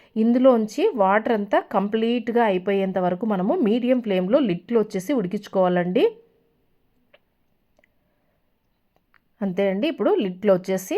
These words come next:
మీడియం ఫ్లేమ్లో ఉడికించుకోవాలి. మధ్య మధ్యలో కలుపుకుంటూ ఉండాలండి. చూడండి, ఈ విధంగా మధ్య మధ్యలో కలుపుతూ ఉండాలి. ఇక్కడ ఇంకా కొంచెం వాటర్ ఉంది కదా, ఇది కూడా కంప్లీట్ అయ్యేంత వరకు మనము వేయించుకోవాలండి.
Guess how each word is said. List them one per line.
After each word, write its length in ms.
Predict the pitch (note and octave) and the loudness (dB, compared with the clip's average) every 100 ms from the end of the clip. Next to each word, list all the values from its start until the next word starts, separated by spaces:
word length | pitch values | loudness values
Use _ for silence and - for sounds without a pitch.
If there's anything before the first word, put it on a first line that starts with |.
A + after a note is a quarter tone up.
| G#4+ | 0
మీడియం 320 | G#3+ F#3+ G3 F#3+ | 0 2 0 0
ఫ్లేమ్లో 340 | F#3+ G3 D#4 C5+ - _ _ _ _ _ _ A3+ | -2 2 2 2 -8 _ _ _ _ _ _ -2
ఉడికించుకోవాలి. 720 | G3+ G3+ - F#3 F#3+ F#3+ C4+ F4 | -2 -4 -4 -2 0 0 -2 0
మధ్య 180 | G#3 F#3+ G#3 | 0 2 0
మధ్యలో 240 | G#3 B3 A#3+ | 0 -2 -2
కలుపుకుంటూ 480 | F3+ - G#3+ G#3 A3+ F#3 | -4 -2 -4 2 2 2
ఉండాలండి. 560 | F3 F#3 F#3+ F#3+ C4 A#4 - _ _ _ _ _ _ | 2 2 2 0 0 0 -4 _ _ _ _ _ _
చూడండి, 300 | G#3+ F#3+ G#3+ B3 | -2 0 0 0
ఈ 20 | G3+ | 0
విధంగా 260 | G3+ G#3+ F4+ | 0 0 0
మధ్య 160 | A#3 F3+ G3 | 0 0 0
మధ్యలో 240 | G3 G#3 G3 | 0 0 0
కలుపుతూ 340 | F3+ F#3 G3+ G3 | -2 -2 -2 -2
ఉండాలి. 320 | F#3 F#3 F#3+ C#4 | 0 -2 -2 -4
ఇక్కడ 160 | A3+ F#3+ D#4 G#3 | -2 0 2 0
ఇంకా 180 | F3+ G3+ G3+ | -2 -2 -2
కొంచెం 240 | F3+ F#3+ F3+ | -2 -2 -2
వాటర్ 240 | F3 F3+ F#3+ | -2 -2 -4
ఉంది 140 | F3+ F3+ | -4 -4
కదా, 180 | F3+ F4 B4 - G#3+ | 0 0 -2 -4 -4
ఇది 100 | G3+ G#3 | -4 -2
కూడా 180 | G3+ D#4 G#3 | -2 -2 -2
కంప్లీట్ 400 | F#3 F#3 G3+ F#3+ | -4 -4 -2 0
అయ్యేంత 320 | F3+ F3+ F3+ F3+ | 0 -2 -2 -2
వరకు 200 | F3+ G#3 | -2 -4
మనము 260 | F3+ F#3 D#4 A#4 - _ _ - | -2 -2 -4 -4 -14 _ _ -4
వేయించుకోవాలండి. 880 | F#3+ F#3+ F#3+ - F#3 F3+ F3+ F#3+ | 0 0 -4 -2 0 2 0 0